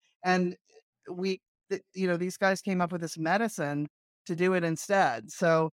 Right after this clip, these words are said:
I thought that was very innovative, and I was really impressed that they kind of took a chance on this disease that there were no, no one else was looking at drugs to treat, and converting something from a kind of painful surgery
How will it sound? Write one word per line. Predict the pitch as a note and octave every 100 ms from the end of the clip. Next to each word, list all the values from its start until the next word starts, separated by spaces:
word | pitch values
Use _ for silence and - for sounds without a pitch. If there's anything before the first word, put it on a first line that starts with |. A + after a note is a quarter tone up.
| _ _ G3
I | A3
thought | C4 E4+
that | C4+ C4+
was | B3 G#3+
very | G3+ G#3+ G#3
innovative, | F#3 F#3 G3+ G#3+ G#3+
and | F3+
I | E3+
was | E3
really | G3 G#3 F#3
impressed | E3+ F#3 E3 F3+ - F#3
that | E3
they | E3 D#3
kind | - E3+
of | D#3+
took | - F#3
a | F3+
chance | E3 - D#3+ E3+ F3+ - E3
on | D#3+ D#3+ D#3+
this | D#3 D#3 - _ E3
disease | E3+ E3 F3+ G3+ G#3 F#3+
that | F3 E3
there | E3+
were | E3+ F3
no, | E3+ F3
no | E3 E3+ F3
one | F3
else | F3 F3
was | E3+
looking | F3 E3+ E3+
at | D#3+
drugs | - D3+ D#3+ F3 -
to | D#3
treat, | - E3 F3 F3+ - _ _ _
and | E3+ E3+
converting | G3 D#3+ E3+ F3 F3 F3
something | F3 D#3+ E3+ D#3+
from | E3
a | D3+ C#3+ D3
kind | F#3 E3
of | D#3
painful | F#3+ E3 E3+ D#3
surgery | - D#3 D#3 F3 F3+ F#3